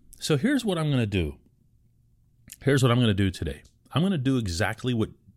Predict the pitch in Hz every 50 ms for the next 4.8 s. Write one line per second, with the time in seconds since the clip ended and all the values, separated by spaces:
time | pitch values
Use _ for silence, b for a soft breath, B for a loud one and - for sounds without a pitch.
0 | _ _ - 98 92 95 82 - b b b b b b b b b b b b
1 | - 107 110 98 117 165 196 180 151 160 160 139 127 117 123 117 107 - - -
2 | 101 - - - - 170 127 95 82 73 78 - - - - _ - - - -
3 | 107 113 113 110 117 110 113 113 104 - - 107 98 95 - - 113 107 98 98
4 | - - 101 92 90 - - - 123 135 135 101 85 73 87 104